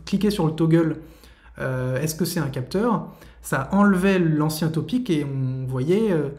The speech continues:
que le, que le, que le, celui de, enfin, de l'é-, d'écoute, quoi. Et en fait, maintenant, j'affiche les deux. Donc là, vous voyez les deux éc-, sur l'écran, il y a deux affichages. Quand c'est un capteur, on n'affiche qu'un seul topic, parce que quand c'est un capteur,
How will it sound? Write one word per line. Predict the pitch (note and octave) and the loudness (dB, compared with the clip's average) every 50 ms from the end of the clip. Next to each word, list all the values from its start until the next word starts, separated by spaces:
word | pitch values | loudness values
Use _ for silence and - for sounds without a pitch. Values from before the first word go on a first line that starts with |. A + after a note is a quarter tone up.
| - - - - - | -14 -20 -20 -20 -6
que | - G3+ | 0 4
le, | G#3 G3+ F#3+ F3 D#3+ D#3 D3+ | 4 6 6 6 4 4 2
que | D#3 - F3+ | 0 0 0
le, | F3+ F3 D#3+ D#3 D3+ D3 C#3+ C#3+ D3 | 2 2 2 2 0 0 -2 -4 -4
que | - - | -2 0
le, | F3+ F3 E3 | 0 0 0
celui | D3+ - - D3+ D3+ D#3+ G3 F3+ | 0 0 -2 0 0 2 2 2
de, | E3+ D#3 D3 C3+ | 2 2 2 0
enfin, | B2+ - C3+ B2+ | -2 -4 -2 -2
de | B2+ C#3 | -2 0
l'é-, | C#3+ D#3 E3 | 2 2 2
d'écoute, | D#3+ D#3 D#3 D3+ D#3 D3+ B2+ - | 2 2 0 -2 -4 -6 -10 -12
quoi. | - - B2 B2 - - _ _ _ _ _ _ _ - _ _ _ _ _ _ _ - - - | -12 -12 -14 -14 -16 -20 _ _ _ _ _ _ _ -20 _ _ _ _ _ _ _ -20 -12 -4
Et | - E3 | -2 0
en | D#3+ | 0
fait, | D#3+ D#3+ G3+ G3+ - | 2 2 0 0 2
maintenant, | F3 D3+ C#3 D#3 D#3+ E3 E3+ E3 | 0 0 0 0 0 2 2 2
j'affiche | D#3 D#3 D3 - G#3 G3 - F#3+ | 2 0 0 0 0 0 2 2
les | D3+ C3 | 2 2
deux. | C#3 E3+ G#3+ - - - - - - - - - _ - - | 2 0 -2 -6 -10 -18 -20 -20 -20 -20 -20 -20 _ -12 -8
Donc | D3 B2+ B2+ | -6 -2 2
là, | E3 F#3 | 2 2
vous | F3+ D#3+ | 4 4
voyez | D#3+ D#3+ D3+ D#3 E3+ | 4 4 4 6 4
les | E3 C#3 B2+ | 4 4 2
deux | C3 E3 F3 E3 | 2 2 2 4
éc-, | D#3+ D#3 D#3+ - - - | 4 2 2 -2 -8 -8
sur | - - D3+ | -4 -2 -2
l'écran, | C3+ C3+ C3 C3 - - E3 E3 E3 | -2 -2 -2 -4 -4 -2 -2 0 0
il | D3+ C3+ | 0 -2
y | |
a | A#2+ A#2 | -2 -2
deux | B2 B2+ C#3+ D#3+ E3+ F3 E3+ E3 D#3+ D3+ D3+ | -2 -2 0 2 4 4 4 4 4 4 2
affichages. | C#3 - - - - E3 F#3+ G#3+ F3 - - | 0 -2 -4 -6 -4 -2 0 0 0 -2 -2
Quand | F#3 F3+ | -4 -2
c'est | - G3+ | 0 0
un | F#3+ F3+ | 0 0
capteur, | - E3+ E3 - F#3+ F3+ | 0 -2 -2 0 0 0
on | E3+ D3 | 2 0
n'affiche | C3 B2 - - - - - | 0 -2 -4 -8 -12 -8 -2
qu'un | - F#3 F3+ | -2 0 0
seul | F#3 - F#3 F3 E3 D3+ C3+ - | 0 0 2 2 2 2 0 -2
topic, | D3 C3+ - A#3 B3+ A#3+ - | -4 -4 -2 -2 -2 -2 -4
parce | - C#3+ - | -6 -8 -6
que | - | -6
quand | C3 - D3+ | -6 -4 -4
c'est | D#3 - | -2 -2
un | D#3 D#3 | -2 -2
capteur, | D#3 D3+ D#3 - - E3+ E3+ E3+ E3+ | -2 -2 -4 -2 -2 -2 -2 -2 -6